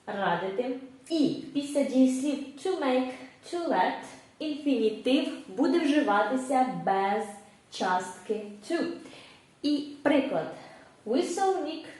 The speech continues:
cross the street. We saw Nick. Ми бачили, як Nick cross the street. Перетинав вулицю. Переходив вулицю. Cross.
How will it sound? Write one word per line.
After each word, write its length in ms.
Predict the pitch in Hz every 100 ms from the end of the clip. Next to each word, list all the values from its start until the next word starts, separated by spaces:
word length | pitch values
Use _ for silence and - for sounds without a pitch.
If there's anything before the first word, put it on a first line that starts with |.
| - 233
cross 320 | 202 214 - - - 180
the 80 | 220
street. 560 | 226 - - 285 285 - - - - - - - - - - -
We 340 | 202 262 269 - -
saw 260 | 226 190 165 165
Nick. 260 | 226 370 - - - -
Ми 220 | 330 403 359
бачили, 640 | 254 240 262 - 320 320
як 360 | 330 320 214 208 202 - -
Nick 280 | 277 370 - - - - - _ -
cross 240 | 254 269 - - -
the 100 | 214
street. 480 | 220 - - 320 - - - - - _ _
Перетинав 1000 | 320 320 320 311 269 254 247 247 254 254 - - -
вулицю. 600 | 175 214 311 190 - 180 - - -
Переходив 800 | 240 226 226 - 285 285 254 254
вулицю. 360 | 277 214 - - -
Cross. 480 | 226 220 - -